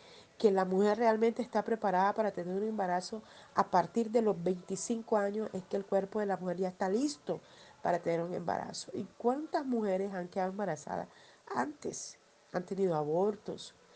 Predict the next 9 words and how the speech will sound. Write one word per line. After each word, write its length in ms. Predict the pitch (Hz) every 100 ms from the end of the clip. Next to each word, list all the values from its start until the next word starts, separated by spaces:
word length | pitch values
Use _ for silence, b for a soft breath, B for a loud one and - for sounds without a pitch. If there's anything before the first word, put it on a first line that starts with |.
| B B _
eh, 160 | 196 185
los 180 | 180 180
niños 260 | 185 208
han 100 | 208
venido 400 | 190 185 185 190
con 320 | - 175 165 -
una 220 | 190 196
salud 340 | 202 202 180 175
deficiente, 1040 | 196 208 165 - 214 226 233 220 - -